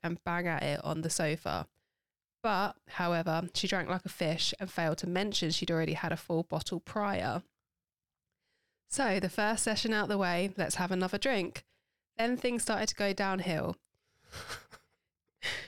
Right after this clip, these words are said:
She got the squirting cream out,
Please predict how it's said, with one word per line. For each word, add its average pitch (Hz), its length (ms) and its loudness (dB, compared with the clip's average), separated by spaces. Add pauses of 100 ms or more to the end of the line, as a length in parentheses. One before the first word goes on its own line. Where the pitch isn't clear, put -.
(140)
She - 220 0
got 208 240 0
the 277 100 4
squirting 208 540 2
cream 185 460 2
out, 202 400 2